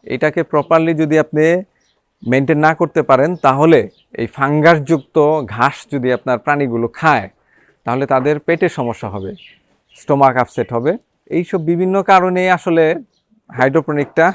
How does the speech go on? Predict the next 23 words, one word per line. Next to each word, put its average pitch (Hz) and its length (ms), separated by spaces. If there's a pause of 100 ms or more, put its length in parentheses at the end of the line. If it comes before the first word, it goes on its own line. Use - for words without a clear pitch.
(220)
আমাদের 131 400
দেশের 160 260
প্রেক্ষাপটে 135 440 (100)
এখনও 127 280
সুইটেবল 113 360 (140)
না। 107 80 (760)
আর 107 140 (140)
সবচেয়ে 165 480
বড় 190 140 (100)
যে 196 140
কারণটা, 180 360
সেটা 165 280
হলো 170 160 (640)
যেখানে 160 320 (100)
আমি 165 200 (580)
নামমাত্র 175 560 (140)
খরচে 151 360 (540)
কিংবা 185 300
বিনামূল্যে 190 600 (580)
বিভিন্ন 147 300
ধরনের 170 340
ঘাস 147 220
পাতার 170 240